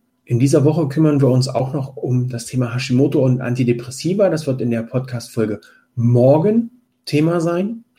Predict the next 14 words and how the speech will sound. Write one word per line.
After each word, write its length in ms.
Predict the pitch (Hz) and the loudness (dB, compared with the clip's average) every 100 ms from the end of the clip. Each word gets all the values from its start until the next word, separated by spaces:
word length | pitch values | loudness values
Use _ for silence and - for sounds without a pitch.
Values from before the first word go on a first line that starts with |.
| _ | _
Hier 200 | - 156 | 0 0
gehen 220 | 156 147 | 2 0
wir 100 | 139 | 0
also 160 | 123 123 | 0 0
auch 100 | 127 | 0
noch 120 | 131 | 0
mal 280 | 117 113 - - | 0 -4 -6 -8
kurz 260 | 127 127 | -6 -6
auf 120 | 110 - | -8 -10
die 200 | 113 - | -8 -6
Antidepressiva 800 | 123 117 117 113 - 151 165 143 | -4 -2 -4 -6 -8 -4 -4 -2
ein, 280 | 156 156 - | -4 -4 -6
ob 220 | 135 131 | -8 -4
die, 300 | 127 123 | -2 -2